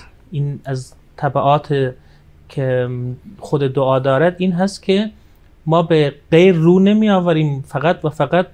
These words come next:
به خداوند متعال رو می‌کنیم و از او می‌خواهیم و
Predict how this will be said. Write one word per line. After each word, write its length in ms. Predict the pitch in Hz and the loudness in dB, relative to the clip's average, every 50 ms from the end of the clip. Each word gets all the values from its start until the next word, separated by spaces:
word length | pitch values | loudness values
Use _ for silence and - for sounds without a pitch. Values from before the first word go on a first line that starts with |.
| - | -6
به 280 | - 180 180 190 202 202 - - - - - - - - | -4 -2 0 0 0 -2 -6 -14 -20 -20 -20 -20 -20 -16
خداوند 520 | - - 151 135 135 135 151 175 185 175 | -8 -4 -2 0 2 2 2 2 2 0
متعال 640 | 160 143 135 - 143 143 - 165 190 196 165 135 - - - _ _ _ - - _ - | 0 -2 -2 -4 -4 0 2 2 2 2 0 -2 -6 -12 -20 _ _ _ -20 -12 _ 0
رو 120 | 156 151 | 2 2
می‌کنیم 420 | 151 151 147 - 151 147 143 143 | 2 0 -2 -2 -4 -4 -2 -2
و 20 | 139 | -2
از 240 | 131 131 131 127 - | 0 0 -2 -2 -2
او 160 | - 185 214 214 | 0 2 2 4
می‌خواهیم 680 | 196 160 147 - - 139 131 127 127 131 131 127 127 | 4 2 0 -2 -2 -2 -2 -2 -2 -4 -6 -6 -4
و 100 | 131 131 | -6 -6